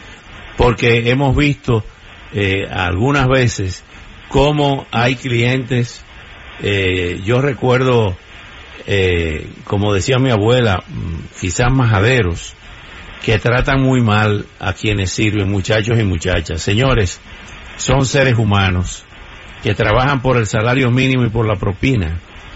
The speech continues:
y que merecen por lo menos nuestro afecto y nuestro, nuestro cariño, porque atender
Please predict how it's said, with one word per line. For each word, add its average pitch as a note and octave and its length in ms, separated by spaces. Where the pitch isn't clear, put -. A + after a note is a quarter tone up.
y A#2 120
que A#2+ 140
merecen A#2+ 460
por B2+ 160
lo A#2 100
menos B2 300
nuestro A2+ 300
afecto A#2 440
y G#2+ 60
nuestro, G2 460
nuestro G2 260
cariño, G2+ 520
porque A2 540
atender A#2+ 720